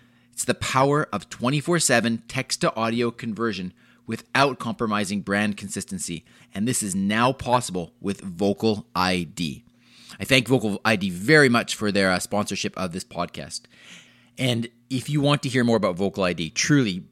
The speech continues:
incredible breakthrough cutting-edge research, just check out the voice first health dot com podcast. You can search it at that website and just search for Vocal I D and you will find an interview with Rupal Patel, who, uh, is, uh, the brains behind the company.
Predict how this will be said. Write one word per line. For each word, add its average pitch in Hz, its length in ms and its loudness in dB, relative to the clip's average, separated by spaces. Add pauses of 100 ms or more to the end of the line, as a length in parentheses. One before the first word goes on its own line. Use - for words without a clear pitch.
(140)
incredible 104 640 2
breakthrough 104 640 0
cutting-edge 107 560 0
research, 98 400 -4 (340)
just 147 240 0
check 190 240 0
out 208 220 2
the 117 240 0
voice 117 240 0
first 113 220 -2
health 113 220 -2
dot - 220 -2
com 107 240 0
podcast. 87 560 -4
You 92 60 -8
can 87 100 -10
search 110 260 -6
it 107 100 -10
at 85 160 -10
that 78 100 -4
website 87 400 -4 (320)
and 101 80 -6
just 104 140 0
search 117 180 2
for 104 80 -4
Vocal 101 260 -2
I 92 80 2
D 92 200 -4
and 87 120 -4
you 90 100 -2
will 82 80 -4
find 95 600 -2
an 92 120 -4
interview 87 420 -4
with 85 280 -6
Rupal 104 260 -4
Patel, 92 460 -2 (320)
who, 90 320 -2
uh, 85 320 -2
is, 82 300 -8
uh, 80 340 -4
the 82 80 -8
brains 92 400 0
behind 87 420 -2
the 82 60 -6
company. 85 460 -6